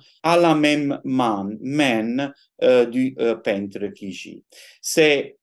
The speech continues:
un Haribal, euh, qui est conservé au British Museum, euh, de Londres,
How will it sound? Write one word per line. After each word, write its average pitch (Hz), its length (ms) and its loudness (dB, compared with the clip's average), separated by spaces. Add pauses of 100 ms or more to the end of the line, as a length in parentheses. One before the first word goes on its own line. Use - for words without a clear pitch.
(120)
un 127 480 0
Haribal, 123 1200 0
euh, 98 240 -4
qui 147 200 -4
est 139 160 0
conservé 117 800 -2
au 113 120 -2
British 135 500 -4
Museum, 113 800 -2 (260)
euh, 104 140 0
de 110 180 2
Londres, 117 880 -2